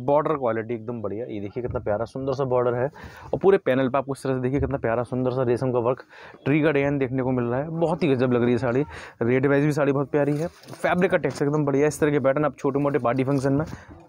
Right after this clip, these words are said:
कहीं भी पहनेंगे तो बहुत ज़्यादा सुंदर लगेगी साड़ी। अ, पहनने में एकदम लाइट वेटेड रहेगी, दिखने में look एकदम heavy लगेगा। Video end तक देखिएगा, बहुत ही प्यारे pattern दिखाने वाला हूँ, कुछ सिल्क के pattern देखने को मिलेंगे, कुछ एकदम आपको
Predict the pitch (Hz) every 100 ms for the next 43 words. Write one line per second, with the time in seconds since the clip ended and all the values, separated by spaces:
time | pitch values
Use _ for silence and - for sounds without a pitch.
0 | - 143 160 156 147 147 151 139 110 127
1 | 135 123 123 131 135 151 151 139 165 -
2 | - - - 117 117 131 139 151 151 147
3 | 120 117 147 151 156 170 139 120 139 135
4 | 131 127 131 120 113 110 101 101 107 -
5 | - - 127 165 190 165 160 170 170 180
6 | 185 147 127 151 147 143 143 143 143 131
7 | 131 131 131 160 139 - - 139 127 147
8 | 147 151 147 147 147 156 151 - 120 131
9 | 131 127 156